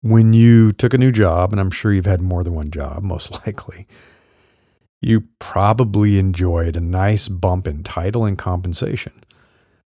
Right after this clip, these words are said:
I hope you negotiated. You did negotiate your offer, right? But the longer you stayed with an employer, you noticed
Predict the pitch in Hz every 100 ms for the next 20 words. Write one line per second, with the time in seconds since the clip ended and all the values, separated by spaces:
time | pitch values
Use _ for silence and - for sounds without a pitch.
0 | _ - 98 139 - 76 76 69 - -
1 | 117 131 123 104 90 120 120 98 90 78
2 | - - - - - - - - _ _
3 | _ _ _ _ _ _ _ _ _ 113
4 | 92 76 _ _ _ - 98 101 98 120
5 | 110 107 95 95 - - 107 92 101 107
6 | 107 - 107 101 - 98 101 110 110 104
7 | 101 107 98 98 104 107 107 101 -